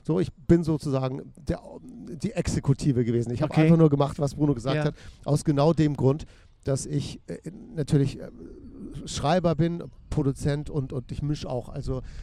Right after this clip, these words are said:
Speaker 1: das heißt, wenn man mir das Ding geben würde, würde ich das ganz anders machen. Aber dann wär's ja auch kein Remix. <laughs>
Speaker 2: Okay, klar, logisch, ja. Ne?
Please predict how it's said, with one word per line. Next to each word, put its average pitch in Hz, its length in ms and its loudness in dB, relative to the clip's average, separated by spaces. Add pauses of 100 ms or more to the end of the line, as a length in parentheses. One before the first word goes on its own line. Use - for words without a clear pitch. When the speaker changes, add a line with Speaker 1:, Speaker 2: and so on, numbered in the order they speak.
Speaker 1:
das 135 140 -6
heißt, 143 200 -4
wenn 147 100 -6
man 143 140 -4
mir 151 100 -2
das 151 140 -2
Ding 160 160 -6
geben 165 240 -2
würde, 123 220 -2
würde 135 160 0
ich - 220 -10
das - 160 -6 (100)
ganz - 340 -2
anders 123 320 -6
machen. 101 240 -10 (240)
Aber 117 140 -2
dann 131 180 0 (460)
wär's 139 280 0
ja 147 80 -2
auch - 80 -8
kein 135 160 -2
Remix. 120 500 -4 (100)
<laughs> 208 100 2
Speaker 2:
Okay, 190 360 8
klar, 220 260 6
logisch, 165 320 2
ja. 151 160 -4 (480)
Ne? 175 180 0